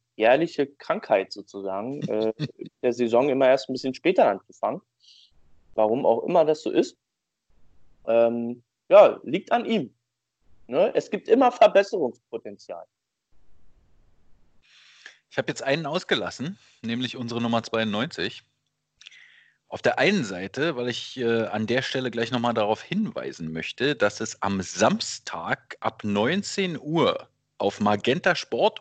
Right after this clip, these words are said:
Speaker 2: und auch auf Instagram, aber vor allem auf Magenta Sport, die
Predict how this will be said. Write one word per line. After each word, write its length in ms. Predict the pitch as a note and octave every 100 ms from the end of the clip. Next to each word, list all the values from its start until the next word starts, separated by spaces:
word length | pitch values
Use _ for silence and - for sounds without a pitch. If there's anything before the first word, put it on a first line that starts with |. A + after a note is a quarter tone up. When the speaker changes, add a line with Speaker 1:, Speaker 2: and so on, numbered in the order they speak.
| -
Speaker 2:
und 340 | G3 B3 - _ _ _ - _ _ _
auch 220 | C3 -
auf 180 | A#2+ C3
Instagram, 640 | D#3+ - D#3+ F2 G2+ F#3 - _ _ _ _ - - - -
aber 300 | B2 E3+ F3
vor 200 | C3+ A2
allem 200 | C#3+ -
auf 160 | A#2+
Magenta 380 | B2+ A#2 B2 B2
Sport, 460 | - A#2+ C#3+ - - - -
die 360 | A#2+ A#2+ A#2